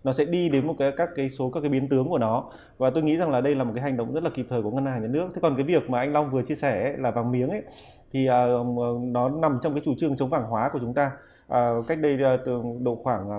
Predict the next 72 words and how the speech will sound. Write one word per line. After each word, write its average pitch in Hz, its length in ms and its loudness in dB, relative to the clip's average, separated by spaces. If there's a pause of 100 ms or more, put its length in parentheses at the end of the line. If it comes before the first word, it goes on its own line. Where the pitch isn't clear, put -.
cũng 135 240 -6
gần 127 180 2
mười 117 120 2
năm 127 220 0
trở 127 100 -2
lại 104 140 -2
đây, 135 180 2
đặc 120 160 -4
biệt 123 180 -2
là 107 80 -2
sau 127 300 -2
cái 117 100 -2
Nghị 131 140 -4
định 123 120 -6
hai 131 120 -2
mươi 127 100 -6
tư 139 160 2
về 117 140 0
quản 104 160 -4
lý 98 60 -6
vàng 131 200 0
miếng, 120 240 0 (400)
à, 123 200 0
thì, 123 160 0
à, 117 140 2
không 147 260 -4
có 127 100 0
cái 147 140 -4
việc, 151 180 0
à, 120 100 2
trước 180 140 -2
đây 156 200 6
là 123 240 6
anh, 143 240 0
à, 139 180 4
có 120 160 4
vàng 139 220 4
anh 135 140 -2
gửi 135 180 0
ở 95 60 -2
ngân 127 160 -2
hàng 127 240 -2
thì 117 60 0
anh 123 80 0
cũng 135 120 -4
được 143 140 0
lãi 110 100 -2
suất 190 180 2 (320)
và 123 100 4
anh 143 100 2
được 127 160 0
vay 165 240 6 (100)
tiền 120 240 2
Việt 110 100 -4
Nam 127 160 -2
đồng 113 180 -2
để 92 80 -4
anh 117 120 -4
đi 127 80 -4
mua 123 140 -4
vàng. 117 200 0 (380)
Thì 127 120 0
đây 147 200 6
là 131 160 2
nó 123 200 0
nằm 139 260 2
trong 143 120 -2
một 127 100 -2
cái 123 120 -4
chủ 131 80 -2
trương 139 200 -2
chung. 170 300 2